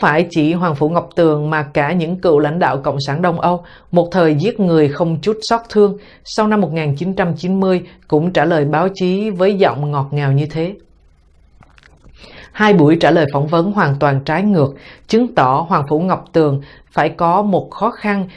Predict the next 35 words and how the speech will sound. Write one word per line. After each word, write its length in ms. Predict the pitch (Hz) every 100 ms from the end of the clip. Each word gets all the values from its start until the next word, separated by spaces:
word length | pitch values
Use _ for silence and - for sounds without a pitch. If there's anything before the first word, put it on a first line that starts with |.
| -
để 200 | 160 151
giải 280 | 170 160 147
thích 180 | 165 247
sự 200 | - 147
liên 220 | 156 165
hệ 160 | 160 135
của 200 | 135 139
mình 360 | 160 147 135
đến 160 | 139 185
vụ 240 | 180 139
thảm 240 | 135 139 135
sát 240 | - 196
Mậu 180 | 175 117
Thân. 220 | 131 143 139 _ _ _ - - -
Lời 240 | 175 175 170 165
phát 140 | 220
biểu 160 | 147 147
của 140 | 143 139
ông 260 | 175 175 - _ _
cho 120 | - 175
thấy 160 | 190
một 220 | 214 -
điều, 220 | 151 135 135 - _ _ - _ _ -
những 220 | 165 190
người 180 | 190 156
bị 220 | 156 151
giết 260 | 143 214 214 - _ _ _
chắc 180 | - 208 208
chắn 280 | 196 196 190
biết 300 | 208 233 160
người 240 | 151 139
giết 280 | 120 175 180
mình 180 | 156 131
là 240 | 127 131
ai. 300 | - 143 139